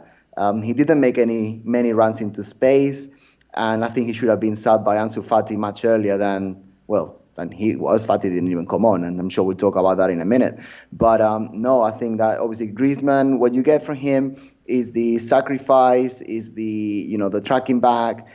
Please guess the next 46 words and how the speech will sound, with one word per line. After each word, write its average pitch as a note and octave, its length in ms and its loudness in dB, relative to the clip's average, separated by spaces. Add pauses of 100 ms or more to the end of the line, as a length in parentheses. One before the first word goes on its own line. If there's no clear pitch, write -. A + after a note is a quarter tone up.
(180)
and, A#2 300 -2
you C3 60 0
know, A#2 100 2
someone C#3+ 360 2
does B2 220 0
have A#2 180 -4
to A2 80 -12
do A2 100 -10
the G#2 100 -6
job. A#2 380 0
But, - 420 -4
you G#2 120 -12
know, G2+ 120 -6
I G2 60 -2
have A#2+ 160 -2
said A#2 320 0
many A2+ 240 0
times G#2+ 260 -2
in G#2+ 80 -8
this G#2 140 -10
podcast, A2+ 500 0
I G#2+ 40 -14
think G#2+ 260 -6
that - 320 0 (240)
you B2+ 200 2
don't B2 180 4
pay A#2 160 2
a A2 80 2
hundred A#2 280 -2
million A2 300 -2
euros, A2 440 0
and G#2 260 -8
it's - 180 -16
more A2 180 4
than F#2+ 120 -2
that, F#2+ 220 0
but G2+ 100 -6
let's G2 160 -6
leave G2 140 0
it F2+ 80 -2
at E2+ 80 -6
that, F2+ 260 -2 (400)
a G2 80 -2
hundred B2 320 2
and G#2+ 400 0
some G#2+ 480 0